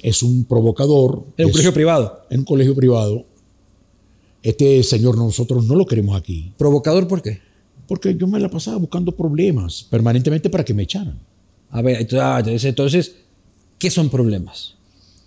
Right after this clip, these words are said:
Speaker 2: ¿Qué tipo de problemas?
Speaker 1: Eh, faltarle respeto a un sacerdote, estaban con lo cual, lo, los salesianos.
Speaker 2: Era un
Speaker 1: Pasaba
Speaker 2: colegio privado católico.
Speaker 1: Católico, yo le decía de todo.
Speaker 2: ¿Qué?
Speaker 1: Ya, bueno, barbaridades. Barbaridad, ladrones.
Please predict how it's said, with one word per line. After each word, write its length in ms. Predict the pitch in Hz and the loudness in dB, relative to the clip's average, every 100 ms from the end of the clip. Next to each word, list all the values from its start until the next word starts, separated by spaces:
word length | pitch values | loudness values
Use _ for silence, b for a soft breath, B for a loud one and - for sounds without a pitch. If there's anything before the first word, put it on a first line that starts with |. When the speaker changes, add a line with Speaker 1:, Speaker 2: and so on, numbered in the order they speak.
| _ - | _ -6
Speaker 2:
¿Qué 100 | 165 | -2
tipo 300 | - 135 127 | 0 0 0
de 60 | |
problemas? 500 | 113 104 92 87 - | -2 -4 -6 -10 -14
Speaker 1:
Eh, 200 | - 90 - | -14 -12 -10
faltarle 360 | 135 127 135 131 | -6 -2 0 2
respeto 340 | 127 131 - | 2 0 0
a 40 | |
un 40 | 120 | -2
sacerdote, 560 | 113 - 98 143 156 | -2 -2 0 0 0
estaban 300 | 117 98 104 | -2 0 -2
con 160 | 98 104 | 0 -2
lo 80 | 95 | -2
cual, 200 | 98 98 107 | -2 -2 -2
lo, 100 | 101 | -2
los 160 | 101 - | -2 -2
salesianos. 520 | 95 85 147 135 113 | -4 -4 -2 -2 -4
Speaker 2:
Era 540 | - _ _ _ - _ | -10 _ _ _ -20 _
un 40 | |
Speaker 1:
Pasaba 280 | 98 - 113 | 0 4 4
Speaker 2:
colegio 220 | - 165 | 4 4
privado 280 | 151 156 160 | 2 2 2
católico. 520 | 139 156 139 110 - - | 0 2 0 -2 -10 -4
Speaker 1:
Católico, 600 | 123 117 120 127 113 107 | -2 2 4 2 2 2
yo 120 | 107 | 4
le 80 | 113 | 4
decía 260 | 107 123 107 | 4 2 2
de 120 | 98 | 0
todo. 420 | 151 131 110 117 - _ | 2 2 2 0 -8 _
Speaker 2:
¿Qué? 340 | 147 135 107 - _ _ _ | -2 -2 -2 -10 _ _ _
Speaker 1:
Ya, 200 | 82 73 | -14 -14
bueno, 300 | 78 87 78 - _ - - | -12 -12 -12 -18 _ -20 -8
barbaridades. 1040 | 98 98 90 85 87 90 82 73 - - _ _ - _ _ _ _ _ _ _ _ _ _ | -4 -2 -2 -2 -2 -2 -4 -8 -16 -20 _ _ -20 _ _ _ _ _ _ _ _ _ _
Barbaridad, 480 | 92 78 67 67 104 | -8 -8 -8 -6 -2
ladrones. 920 | 104 95 92 117 120 107 90 - - | -2 -2 0 2 2 0 -2 -6 -16